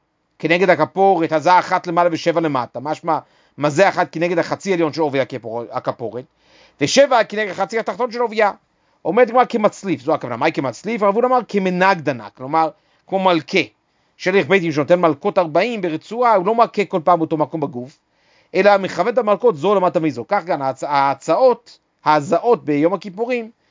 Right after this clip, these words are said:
נעשו באופן שיפלו על הרצפה בשורה רצופה, הראשונה, הראשונה במקום רחוק מהכהן, וכל הזעה נוספת מעט קרובה יותר. אבל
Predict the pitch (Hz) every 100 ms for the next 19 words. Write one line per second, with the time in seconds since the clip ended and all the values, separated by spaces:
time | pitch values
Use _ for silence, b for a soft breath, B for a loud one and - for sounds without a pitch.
0 | _ _ _ 156 196 208 220 190 165 175
1 | 170 214 202 160 - 214 214 175 - 151
2 | 175 165 - 147 - 120 120 120 165 180
3 | 139 147 131 160 185 180 139 _ _ _
4 | _ 143 143 190 165 180 139 131 117 120
5 | 120 139 202 196 196 190 240 220 175 180
6 | 180 165 170 170 139 143 117 - _ _
7 | _ _ - 127 165 165